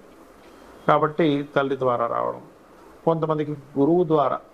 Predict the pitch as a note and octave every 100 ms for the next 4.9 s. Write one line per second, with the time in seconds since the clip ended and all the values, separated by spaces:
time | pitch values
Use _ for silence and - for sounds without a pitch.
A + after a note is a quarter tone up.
0 | - C#3+ C#3 D3+ D3 D3 C#3 D3 D3 C3+
1 | C3 C3+ C3 B2 B2 C3+ A#2+ B2+ B2+ B2+
2 | B2+ A#2+ - B2 A#2+ A2+ A#2 A#2+ A#2+ B2
3 | A#2 - - C2 - - C2+ - D#2 -
4 | - - - - B2+ B2 A#2+ G3